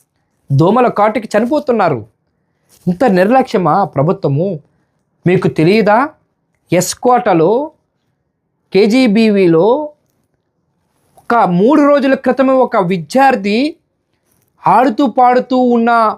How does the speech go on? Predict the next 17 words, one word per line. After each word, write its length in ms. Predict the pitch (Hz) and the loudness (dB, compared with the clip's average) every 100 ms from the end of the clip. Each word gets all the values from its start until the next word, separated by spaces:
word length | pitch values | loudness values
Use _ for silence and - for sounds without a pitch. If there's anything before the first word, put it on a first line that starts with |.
| - | -4
పన్నెండు 340 | 190 233 254 254 | -4 -2 -2 -2
సంవత్సరాల, 520 | - 247 233 247 185 | 0 -2 0 0 0
పదమూడు 400 | - 185 233 233 | 0 0 2 2
సంవత్సరాల 420 | 233 233 247 247 | 0 0 0 0
విద్యార్థి 580 | 190 175 269 269 240 214 196 | -2 -6 -2 0 0 -4 -4
చనిపోతే, 680 | 214 240 214 175 202 302 - _ _ _ _ _ _ _ _ _ _ _ _ _ _ _ | -2 -2 -2 -2 -2 -4 -8 _ _ _ _ _ _ _ _ _ _ _ _ _ _ _
ఈ 60 | 226 | -2
ప్రభుత్వానికి 720 | - 190 277 285 277 269 226 | 0 0 0 0 0 0 -4
చలనం 460 | - 202 254 285 | -4 0 2 2
లేదంటే, 640 | 262 226 180 156 190 262 269 _ _ _ 190 | 2 0 -2 -2 -2 -2 -6 _ _ _ -8
ఇంతకన్నా 600 | 208 247 240 240 254 254 | -6 -4 -2 0 2 0
ఘోరం 400 | 185 208 233 190 | 0 0 0 0
ఏముంది? 500 | 170 226 233 220 220 _ _ _ _ _ _ _ _ _ _ 196 | 0 0 0 -4 -10 _ _ _ _ _ _ _ _ _ _ 2
ఈ 100 | 196 | 2
అధికారులు 640 | 170 - 269 254 233 220 | 2 0 2 2 0 0
లంచాల 480 | 190 180 - 262 247 | 0 -2 0 0 2
మంచాలకెక్కి 960 | 190 208 254 247 233 202 - 226 294 | 0 -2 0 0 0 -4 -4 -2 -2